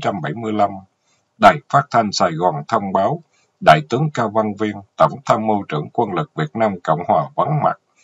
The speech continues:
Trung tướng Vĩnh Lộc lên thay. Khoảng mười phút sau thông báo tiếp, Trung tướng Vĩnh Lộc vắng mặt. Tôi bủn rủn chân tay, bao nhiêu ý nghĩ của tôi tan biến hết. Giờ chỉ còn lo lắng tràn ngập trong lòng. Cấp chỉ huy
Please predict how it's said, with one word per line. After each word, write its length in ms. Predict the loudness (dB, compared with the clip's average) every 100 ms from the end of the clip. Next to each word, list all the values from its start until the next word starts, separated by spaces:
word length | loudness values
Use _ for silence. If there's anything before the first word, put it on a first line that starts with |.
| -20 _ _
Trung 220 | -2 -2
tướng 220 | -2 -2 -2
Vĩnh 180 | -4 -4
Lộc 280 | -4 -4 -4
lên 240 | -4 -2
thay. 300 | -2 -2 -4 -16 _ _ _
Khoảng 340 | 2 4 4 0
mười 160 | -4 -4
phút 140 | -2 -2
sau 260 | 0 -2 0
thông 220 | -2 -2 0
báo 220 | 0 0
tiếp, 140 | -4 -4 -6 _ _ _ -2
Trung 240 | 0 0
tướng 260 | -2 -2 -2
Vĩnh 220 | -4 0
Lộc 220 | -2 -2
vắng 320 | -4 -2 0 0
mặt. 160 | -2 -6 _ _ _ _ _ _ 2
Tôi 160 | 2
bủn 260 | 4 -2 0
rủn 140 | -6 -6 -8
chân 220 | -6 -6
tay, 340 | 0 2 2 -4 _ _
bao 180 | -2 -2
nhiêu 300 | 0 -2 -2
ý 180 | -2 0
nghĩ 240 | 0 -4 -4
của 160 | -6 -2
tôi 180 | -4 -4 -2
tan 240 | -2 -2
biến 140 | -4 -4
hết. 180 | 0 0 -2 _ _ _ _ _
Giờ 180 | -2 -2 -2
chỉ 160 | -2 -2
còn 180 | -2 -4 -4
lo 240 | -2 0 2
lắng 280 | 0 0 -2
tràn 240 | -2 -2
ngập 140 | -2 -4 -4
trong 240 | -4 -2
lòng. 160 | -2 -2 -6 _ _ _ _ -2
Cấp 140 | -2 -2
chỉ 120 | -4
huy 300 | -4 -2 -6